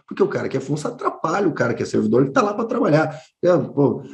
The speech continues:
não tem miséria maior do que você ficar oito horas num lugar sem fazer nada,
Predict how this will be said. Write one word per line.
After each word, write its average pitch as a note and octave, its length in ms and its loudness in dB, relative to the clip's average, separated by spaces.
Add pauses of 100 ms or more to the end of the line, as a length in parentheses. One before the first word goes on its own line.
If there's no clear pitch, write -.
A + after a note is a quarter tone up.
(100)
não C3+ 160 2
tem - 140 0
miséria C3 560 2
maior G2+ 400 2
do F3+ 80 4
que F3+ 100 -2
você C#3+ 540 2
ficar A#2 220 -2
oito C#3+ 320 2
horas B2 200 0
num A#2+ 80 0
lugar G2+ 220 0
sem D#3+ 100 -6
fazer D3+ 240 -4
nada, G#2 440 0